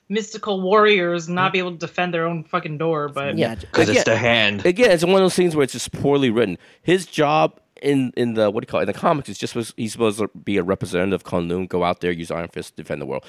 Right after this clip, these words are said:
Speaker 3: In this case, he's supposed to defend the gate, but also just in case, just in case if the hand exists, kill the hand. It's like, I don't, what do, what do you mean if the hand exists? I mean, it's like,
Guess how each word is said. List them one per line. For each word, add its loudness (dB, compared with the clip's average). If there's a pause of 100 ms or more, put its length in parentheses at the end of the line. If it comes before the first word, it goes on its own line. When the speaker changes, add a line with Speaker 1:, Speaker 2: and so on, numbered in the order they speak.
(160)
Speaker 3:
In 2
this 2
case, -2 (180)
he's -4
supposed 0
to -8
defend 0
the -2
gate, -4 (220)
but 0
also 2
just -4
in -8
case, 0 (160)
just -2
in -8
case -2
if -6
the 0
hand 2 (120)
exists, -2 (300)
kill 0
the 0
hand. -2 (100)
It's -10
like, -2 (260)
I -12
don't, -2
what -2
do, 4
what 0
do 0
you -2
mean 4
if -2 (320)
the -2
hand 0
exists? -2
I -6
mean, -2
it's -10
like, -8